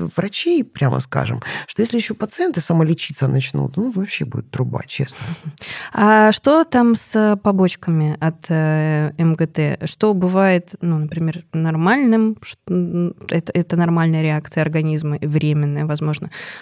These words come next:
Speaker 2: А что вот сигнал к тому, что надо что-то срочно менять, делать?
Speaker 1: Как правило, женщины, которые начинают принимать М Г Т, э, становятся счастливее в течение первого месяца.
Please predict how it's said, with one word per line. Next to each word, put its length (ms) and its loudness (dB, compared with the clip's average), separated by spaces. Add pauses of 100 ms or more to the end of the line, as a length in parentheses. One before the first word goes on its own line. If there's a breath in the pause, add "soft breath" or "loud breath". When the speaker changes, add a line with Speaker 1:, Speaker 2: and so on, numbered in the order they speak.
Speaker 2:
А 100 2
что 300 4
вот 160 4
сигнал 400 2
к 60 -20
тому, 220 2
что 160 -4
надо 180 0
что-то 280 -4
срочно 400 -4
менять, 340 2
делать? 520 -4 (360)
Speaker 1:
Как 200 -10
правило, 440 2
женщины, 460 0
которые 340 2
начинают 640 0
принимать 420 0
М 140 0
Г 80 -4
Т, 240 -2 (640 loud breath)
э, 280 2
становятся 680 -2
счастливее 880 2
в 200 -10
течение 360 0
первого 340 2
месяца. 580 -2